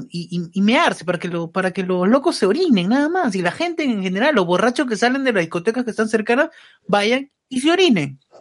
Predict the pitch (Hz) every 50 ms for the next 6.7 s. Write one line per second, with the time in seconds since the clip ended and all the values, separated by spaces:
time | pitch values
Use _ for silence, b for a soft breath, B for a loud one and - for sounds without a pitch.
0 | _ - - 202 - - - 226 220 214 214 214 214 254 - 320 294 262 233 226
1 | 220 214 214 - - 294 330 320 254 240 220 214 220 240 240 247 262 247 220 226
2 | - 233 214 220 226 240 240 233 226 214 208 - - 233 240 254 254 254 247 226
3 | 196 180 - - 226 226 233 240 254 277 254 202 - - 220 214 208 208 - 208
4 | 196 190 - 196 190 190 190 196 190 - 185 175 180 175 170 170 160 156 143 135
5 | - - 151 143 143 147 - - 233 - 285 254 240 240 247 240 240 254 247 254
6 | - 165 147 139 - - 135 131 143 190 240 208 156